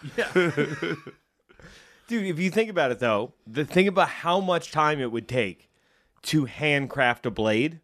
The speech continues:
Speaker 1: Yeah.
Speaker 3: that's, that's
Speaker 1: I,
Speaker 3: what
Speaker 1: I guess you need
Speaker 3: podcasts are
Speaker 1: podcasts.
Speaker 3: for.
Speaker 1: Yeah,
Speaker 3: Yeah.
Speaker 1: yeah. If you're, yeah, if you're blacksmithing, you
Speaker 3: You
Speaker 1: can
Speaker 3: literally can't talk to anyone else over the sound of the banging of metal.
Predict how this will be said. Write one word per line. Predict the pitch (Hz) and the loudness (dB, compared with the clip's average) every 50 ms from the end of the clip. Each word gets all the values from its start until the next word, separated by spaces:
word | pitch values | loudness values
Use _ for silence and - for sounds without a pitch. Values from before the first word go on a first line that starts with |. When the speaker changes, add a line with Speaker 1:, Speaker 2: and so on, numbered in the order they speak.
| _ _ - | _ _ -6
Speaker 1:
Yeah. | 120 147 160 143 - _ _ _ _ _ | -4 -4 -4 -4 -8 _ _ _ _ _
Speaker 3:
that's, | - 151 160 160 156 - - - - - _ | 2 4 4 4 2 -2 -10 -14 -14 -10 _
that's | - 156 165 180 160 | 2 2 4 4 2
Speaker 1:
I, | 160 | 0
Speaker 3:
what | 180 165 | -2 -2
Speaker 1:
I | 160 | 0
guess | 156 - 156 147 | 2 2 2 2
you | 165 165 | 2 0
need | 156 | 0
Speaker 3:
podcasts | 139 127 143 | 0 0 2
are | 160 160 156 | 0 0 0
Speaker 1:
podcasts. | - 135 127 117 95 78 | -2 -2 -2 -2 -2 -2
Speaker 3:
for. | 139 | -2
Speaker 1:
Yeah, | 127 117 107 107 | -2 -2 -2 0
Speaker 3:
Yeah. | 120 117 | 0 0
Speaker 1:
yeah. | 107 92 - - - - | 0 -2 -4 -12 -12 -12
If | 131 120 - | -10 -4 -2
you're, | 135 123 117 | 0 0 0
yeah, | 117 123 113 90 - | -2 -4 -8 -10 -12
if | - 117 - | -12 -8 -6
you're | 127 104 | -6 -2
blacksmithing, | - 135 135 127 117 - 131 120 113 - 117 110 104 | 0 2 2 0 0 -4 -8 -10 -10 -10 -10 -8 -6
you | 104 | -2
Speaker 3:
You | 127 151 | -2 -2
Speaker 1:
can | 143 143 | 2 4
Speaker 3:
literally | 165 208 202 220 202 196 180 | 4 4 6 4 2 0 -2
can't | 139 - - 151 160 175 170 | -4 -4 2 2 2 2 2
talk | - - 147 151 147 139 - | -2 -2 0 2 2 2 2
to | 143 | 0
anyone | 123 113 110 107 104 107 104 | 0 0 2 2 0 0 0
else | 92 92 95 - - | 0 -2 -4 0 0
over | 123 117 | 0 2
the | 110 117 110 | 2 -2 -4
sound | - - 139 131 131 135 127 | 0 2 2 2 4 2 0
of | 120 104 - | -4 -6 -6
the | 127 131 | -6 -6
banging | 107 95 _ - 123 120 135 143 143 143 143 143 139 135 135 | -6 -6 _ -2 0 2 2 2 2 0 0 0 0 -2 0
of | 139 127 131 117 101 104 | 2 2 2 0 -2 -2
metal. | 107 113 117 104 92 78 76 - | 0 2 2 2 0 -2 -6 -10